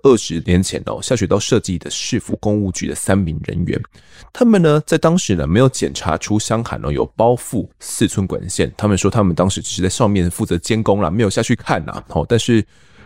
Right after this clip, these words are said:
法官认为哦，这个就是爆炸的主因。最后面依照过失致死罪呢，判其中两个人三年六个月，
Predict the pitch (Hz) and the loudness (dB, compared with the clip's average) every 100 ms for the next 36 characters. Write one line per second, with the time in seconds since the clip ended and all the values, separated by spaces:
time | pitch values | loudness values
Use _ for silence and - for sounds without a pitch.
0 | - - 101 160 170 90 57 - _ - | -10 -4 2 4 4 2 -4 -10 _ -2
1 | - 113 104 87 - 113 80 - 82 - | 2 2 2 0 2 2 2 -4 -10 -8
2 | - 107 71 92 90 76 - - 76 - | -2 0 -2 -4 -4 -4 -10 -12 -12 -12
3 | 76 90 _ - 123 113 101 - 139 151 | -14 -14 _ 2 4 4 2 -2 -4 0
4 | 156 95 _ _ - 175 107 - 117 113 | 0 0 _ _ 0 4 4 2 -2 0
5 | 110 - 78 104 78 71 - - - 135 | -2 -4 -4 -2 -2 -4 -14 -12 0 0
6 | 90 - 107 95 71 76 64 80 - 107 | 0 0 0 0 -2 -2 -2 -6 -4 -2
7 | 95 90 92 67 87 82 | 0 0 0 -2 -4 -4